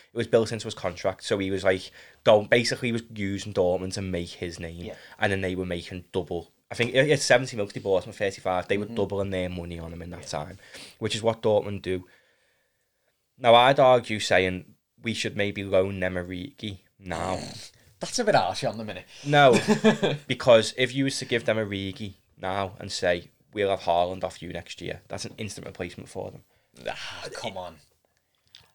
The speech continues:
Speaker 1: Dortmund make players, don't they? They
Speaker 2: Yeah,
Speaker 1: do.
Speaker 2: but
Speaker 1: Origi's
Speaker 2: if you're a Dort-, if you're a Dortmund fan, right,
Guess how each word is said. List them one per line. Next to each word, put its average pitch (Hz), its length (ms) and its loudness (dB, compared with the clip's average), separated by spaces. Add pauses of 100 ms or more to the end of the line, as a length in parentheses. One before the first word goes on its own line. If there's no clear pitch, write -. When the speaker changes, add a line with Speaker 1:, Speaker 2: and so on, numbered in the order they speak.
(180)
Speaker 1:
Dortmund 123 440 6
make 92 280 -4
players, 85 320 0
don't 92 260 -8
they? 98 160 -6 (580)
They 110 80 -14
Speaker 2:
Yeah, - 100 -12
Speaker 1:
do. 101 180 -6
Speaker 2:
but - 320 -18 (1120)
Speaker 1:
Origi's 123 320 0 (120)
Speaker 2:
if 147 60 -2
you're 226 160 4
a - 60 -4
Dort-, 208 320 4
if 226 100 -4
you're 269 180 0
a - 40 -8
Dortmund 185 460 6
fan, 180 320 0
right, 123 240 -4